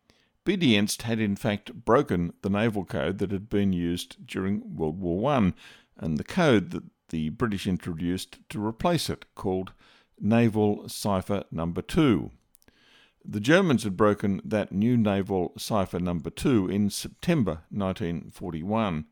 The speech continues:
In December nineteen forty-one, the British replaced their number two code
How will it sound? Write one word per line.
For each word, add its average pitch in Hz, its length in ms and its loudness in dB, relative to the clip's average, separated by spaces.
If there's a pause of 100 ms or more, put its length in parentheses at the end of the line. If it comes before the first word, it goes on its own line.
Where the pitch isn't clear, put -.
(720)
In 107 120 -2
December 98 600 2 (240)
nineteen 87 560 -4
forty-one, 90 640 -2
the 98 60 -8
British 82 420 -8
replaced - 800 -4
their 92 120 -4
number 87 300 -4
two - 260 -4
code 82 500 -4